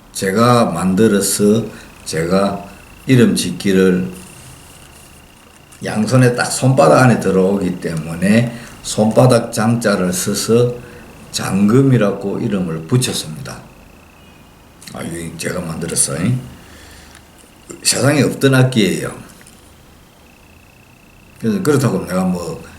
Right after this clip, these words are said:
내 개인적으로 나를 막, 막 어필하고 나를 자랑하고 하는 마음은 추호도 없고, 다만 제가 대금을, 국악을 한, 음,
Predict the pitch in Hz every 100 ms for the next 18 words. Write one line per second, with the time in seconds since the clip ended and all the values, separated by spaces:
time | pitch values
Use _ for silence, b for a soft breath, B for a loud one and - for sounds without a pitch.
0 | - 85 90 95 107 120 110 90 104 98
1 | 87 82 - - - - - - 107 -
2 | 117 113 104 95 87 B B - 110 -
3 | 131 123 107 104 92 101 90 90 95 98
4 | - - 127 101 - 101 85 - - -
5 | - B B B B B B - - 151
6 | 156 139 123 - - - - B B B
7 | B - 95 104 98 85 92 139 120 87
8 | - - _ _ _ _ 123 131 139 107
9 | 98 92 90 64 85 82 85